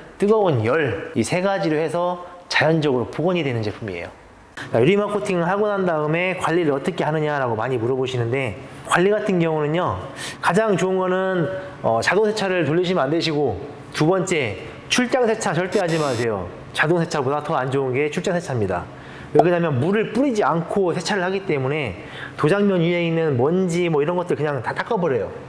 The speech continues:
그럼 얼마나 스크래치가 나겠어요. 그 다음에 이제 일상생활 속에서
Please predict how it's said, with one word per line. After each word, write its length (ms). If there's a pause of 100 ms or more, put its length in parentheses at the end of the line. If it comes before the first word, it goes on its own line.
(120)
그럼 160
얼마나 500 (280)
스크래치가 420
나겠어요. 480 (540)
그 100
다음에 260
이제 140
일상생활 800
속에서 580